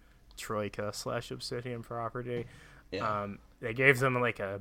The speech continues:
Speaker 1: beta access version of the engine, or just, like, "Just make the game on this. It's fine." <laughs>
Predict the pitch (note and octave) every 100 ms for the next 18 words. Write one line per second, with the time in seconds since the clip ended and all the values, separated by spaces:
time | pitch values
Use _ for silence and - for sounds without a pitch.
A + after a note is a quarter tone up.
0 | G2 - G#2+ A2 A2 G#2 A2 A#2 - B2
1 | - A#2+ B2+ C#3+ C3 C3 C3 C#3 C#3 C#3+
2 | C3+ A#2 A2+ - G#2+ G2 G#2+ - G#2 G2
3 | F#2 F2+ F2 E2 F2+ F2+ - F2+ - G#2
4 | B2+ C#3